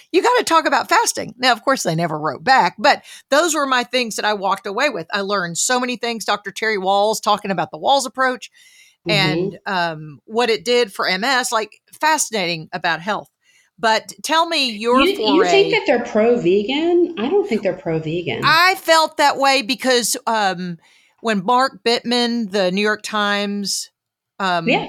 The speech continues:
Speaker 1: food writer, and somebody else at the very end, there was somebody in the beginning,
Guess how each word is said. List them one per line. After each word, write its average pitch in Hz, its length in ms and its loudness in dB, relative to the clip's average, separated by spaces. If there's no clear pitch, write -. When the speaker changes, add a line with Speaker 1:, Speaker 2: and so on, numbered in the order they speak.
Speaker 1:
food 240 400 -6
writer, 226 480 2
and 196 180 -2
somebody 262 540 -2
else 214 340 2
at 208 120 -6
the 214 100 -2
very 233 640 0
end, 196 640 0
there 220 140 -2
was 208 120 -4
somebody 262 300 -2
in 311 80 -4
the 330 60 -2
beginning, 247 560 -2